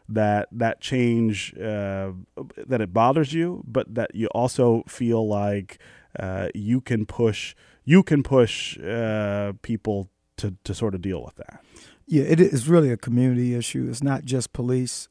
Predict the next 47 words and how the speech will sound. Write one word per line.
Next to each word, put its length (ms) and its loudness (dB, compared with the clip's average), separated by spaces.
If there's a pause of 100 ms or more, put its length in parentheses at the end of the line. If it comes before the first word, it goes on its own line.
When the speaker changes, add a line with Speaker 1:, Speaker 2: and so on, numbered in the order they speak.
Speaker 2:
We're 120 0
only 220 2
one 260 0
small 460 -2
part. 460 -4 (420)
Certainly, 380 0
I 80 4
never, 400 2 (180)
never 380 4
make 260 -2
excuses. 840 -6 (540)
Um, 600 -6 (760)
y-, 140 -6
you 180 -2
know, 440 0 (760)
I 80 6
don't 200 0
buy 220 4
into 180 2
street 340 -2
codes 360 -2
'cause 160 -4
it's 120 -4
almost 360 0
like, 160 -6
well, 100 -4
don't 220 2
shoot 220 -2
children, 420 0
but 80 -2
everybody 460 -2
else 100 0
Speaker 1:
But 80 4
Speaker 2:
is 100 4
Speaker 1:
everybody 280 4
Speaker 2:
fair 140 4
Speaker 1:
else, 160 2
Speaker 2:
game. 100 0
Speaker 1:
okay, 100 -2
sure. 320 -6
Speaker 2:
So 260 6
I 120 8
don't 220 8
Speaker 1:
<laughs> 0 -
Speaker 2:
buy 240 8
into 500 2
it. 180 -6